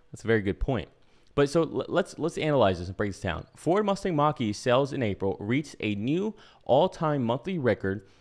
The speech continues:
of three thousand eight hundred and five, which is ninety-five percent more than a year ago.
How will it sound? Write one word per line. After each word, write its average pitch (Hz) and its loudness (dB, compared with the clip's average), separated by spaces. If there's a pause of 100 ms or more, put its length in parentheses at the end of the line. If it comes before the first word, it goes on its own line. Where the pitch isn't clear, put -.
(200)
of - -4
three 139 -2
thousand 123 4
eight 120 0
hundred 110 -4
and 127 -6
five, 92 4
which 104 -6
is 95 -8
ninety-five 131 0
percent 147 -4
more 107 0
than 101 0
a - -4
year 123 0
ago. 90 -4